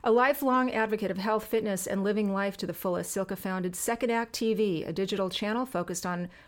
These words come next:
recreating life after fifty and taking charge of your physical, emotional, and sexual health.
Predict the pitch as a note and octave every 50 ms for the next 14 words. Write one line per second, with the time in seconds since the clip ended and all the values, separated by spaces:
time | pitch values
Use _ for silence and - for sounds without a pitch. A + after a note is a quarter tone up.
0 | - - G3 G#3+ A#3 C#4 D#4 - - C#4+ B3 A#3+ A3 G#3+ G3 G3 F#3 F#3 F#3+ -
1 | - - E3+ - - - - - C4 B3+ - A#3+ A#3+ A#3 - E3+ F3 G3+ G3 G3
2 | F#3+ F#3 - - G3+ G3 G3+ G#3 F#3 - - E3 E3+ E3 - - - B3 A#3 G3+
3 | G3 - - - - F3+ G3 G#3+ A3+ A3 - - F3+ - - F3 F3+ - G3+ F#3
4 | - - F3+ F3 E3+ F3+ E3+ - - -